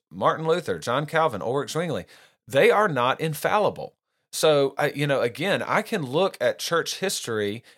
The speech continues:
and every time I look at a person in church history, whether it be Saint Augustine, the, you know, the reformers, John Chrysostom, I mean, anybody in church history, I can look at their writings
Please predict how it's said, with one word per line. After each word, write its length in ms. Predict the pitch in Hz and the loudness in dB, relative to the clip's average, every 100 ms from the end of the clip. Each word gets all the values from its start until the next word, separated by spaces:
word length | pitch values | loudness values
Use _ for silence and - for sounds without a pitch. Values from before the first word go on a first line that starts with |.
| _ 139 | _ -2
and 440 | 143 131 127 120 - _ _ _ | 0 0 -2 -8 -18 _ _ _
every 320 | 160 202 240 | 4 4 2
time 480 | - 214 156 104 107 - | -2 0 0 0 -2 0
I 120 | 135 | 0
look 260 | 135 160 | 2 0
at 120 | 165 123 | 2 0
a 60 | |
person 360 | - 156 156 156 | 0 -2 0 -4
in 100 | 135 | -6
church 300 | - 131 - | -4 -4 -2
history, 260 | 147 - | -4 -4
whether 300 | 92 117 113 | 0 2 2
it 80 | 87 | -2
be 320 | 110 107 98 - 69 69 60 69 | -4 -4 -6 -12 -20 -20 -20 -12
Saint 340 | - 131 120 | -4 -2 0
Augustine, 680 | 104 151 160 170 156 156 151 - _ | 2 2 0 -2 -2 -2 -6 -12 _
the, 420 | - 113 104 101 78 | -4 0 0 0 -4
you 120 | 113 | -8
know, 140 | 104 98 | -4 -4
the 140 | 104 | -2
reformers, 880 | 98 92 170 170 156 143 139 131 - - _ _ - | -4 -4 0 0 0 0 -2 -4 -8 -14 _ _ -4
John 280 | 131 131 117 | 2 2 2
Chrysostom, 680 | 185 175 156 - 156 143 | -2 -2 -4 -2 0 0
I 60 | 131 | -2
mean, 500 | 135 123 101 101 107 _ | -4 -6 -10 -14 -20 _
anybody 580 | 165 220 156 117 110 113 | 0 0 2 2 2 -2
in 80 | 120 | -6
church 320 | 151 139 - | -4 -4 -4
history, 520 | 185 170 - 107 98 - - _ | -6 -6 -4 -4 -4 -8 -20 _
I 120 | 135 | 0
can 200 | 147 151 | 0 -2
look 240 | 131 180 190 | 0 0 2
at 140 | - | 0
their 260 | 131 131 131 | 2 2 2
writings 720 | 117 139 180 101 98 123 - | 2 2 2 -2 -6 -8 -10